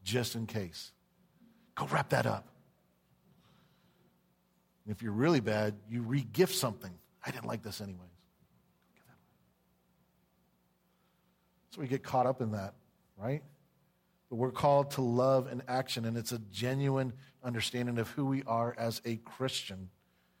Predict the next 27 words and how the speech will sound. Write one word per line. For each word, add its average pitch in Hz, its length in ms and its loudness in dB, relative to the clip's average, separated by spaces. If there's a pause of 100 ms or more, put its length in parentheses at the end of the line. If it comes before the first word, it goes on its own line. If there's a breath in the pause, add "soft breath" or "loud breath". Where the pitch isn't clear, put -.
(600)
because 120 240 2
it 131 100 2
means 131 380 2
that 131 100 4
we 120 220 0
love 131 680 4
one 120 160 -2
another 120 380 2
because 113 340 -4
the 117 100 -8
gospel's 113 500 -2
in 104 80 -4
our 104 100 -4
lives, 101 480 -4 (400 soft breath)
which 120 220 -2
means 139 220 2
that, 135 100 4
again, 123 360 2 (200 loud breath)
we 135 100 4
have 135 140 2
to 131 80 -2
make 131 180 0
sure 143 220 2
that 113 260 -6
this 151 240 2
relationship's 147 680 0
right 139 320 4